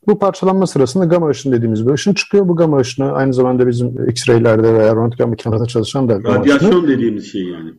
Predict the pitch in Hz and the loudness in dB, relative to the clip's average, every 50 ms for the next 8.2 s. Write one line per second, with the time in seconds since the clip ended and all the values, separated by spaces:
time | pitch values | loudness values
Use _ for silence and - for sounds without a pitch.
0 | _ _ _ - 135 127 123 123 131 147 170 202 214 175 185 208 196 170 208 202 | _ _ _ -4 -4 -2 -2 -2 2 4 4 4 4 4 4 4 4 2 2 2
1 | 185 185 190 196 185 202 202 180 - - - - 156 117 123 127 131 131 135 131 | 2 2 2 2 2 2 0 0 0 -4 -4 -2 -2 0 0 0 0 0 0 0
2 | 131 139 156 156 156 - - - 127 127 156 190 190 190 185 139 - - - - | 0 0 0 0 0 -2 -4 -6 -4 0 0 0 0 -2 -4 -6 -8 -14 -18 -14
3 | - - 165 143 - 196 202 185 143 143 131 131 123 117 113 135 170 196 190 175 | -6 -4 -2 -2 0 2 2 2 2 2 0 0 0 0 0 2 4 4 4 4
4 | 156 151 160 143 143 143 147 147 143 - - - - 107 101 - - - - - | 4 2 2 2 2 2 2 0 -2 -4 -8 -8 -6 -6 -6 -6 -6 -10 -10 -12
5 | _ _ _ _ _ - - 151 160 170 170 165 180 175 175 190 196 185 - - | _ _ _ _ _ -6 0 2 4 6 6 6 4 4 6 4 4 4 2 0
6 | 208 202 - _ - - 127 147 175 165 - - 143 127 123 139 175 180 - - | -2 -2 -4 _ -8 -2 0 2 2 2 2 2 2 2 2 2 0 -2 -2 -4
7 | - 131 127 131 127 123 127 123 139 135 123 113 104 127 156 - - - 117 110 | -6 -2 0 0 0 0 0 2 2 2 2 0 -2 -4 -4 -6 -4 -2 0 2
8 | 113 143 170 165 | 4 4 4 2